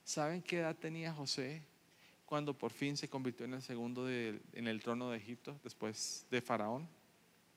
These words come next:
Cuarenta años. Haga cuentas. Cuare-,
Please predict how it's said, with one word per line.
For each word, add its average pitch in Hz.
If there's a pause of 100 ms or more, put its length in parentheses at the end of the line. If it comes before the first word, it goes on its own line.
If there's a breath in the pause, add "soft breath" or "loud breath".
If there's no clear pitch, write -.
(480 soft breath)
Cuarenta 127
años. 113 (1600)
Haga 165
cuentas. 165 (1400)
Cuare-, 127